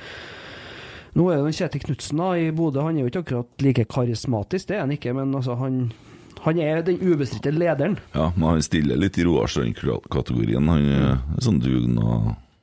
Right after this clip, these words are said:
Speaker 2: Styrer i borettslaget fyr, han, ja.
Speaker 1: <laughs> Jo, jo.
Speaker 2: Ja.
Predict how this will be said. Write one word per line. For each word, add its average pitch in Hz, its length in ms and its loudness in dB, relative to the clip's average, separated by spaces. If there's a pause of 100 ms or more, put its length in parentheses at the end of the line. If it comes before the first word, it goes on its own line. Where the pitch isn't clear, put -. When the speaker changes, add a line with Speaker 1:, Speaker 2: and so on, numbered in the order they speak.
Speaker 2:
Styrer 62 840 0 (240)
i 64 200 0
borettslaget 58 720 0
fyr, 62 200 2
han, 60 120 2
ja. 104 100 4 (180)
Speaker 1:
<laughs> - 200 -4
Jo, 214 120 0
jo. 233 120 -2 (100)
Speaker 2:
Ja. - 160 0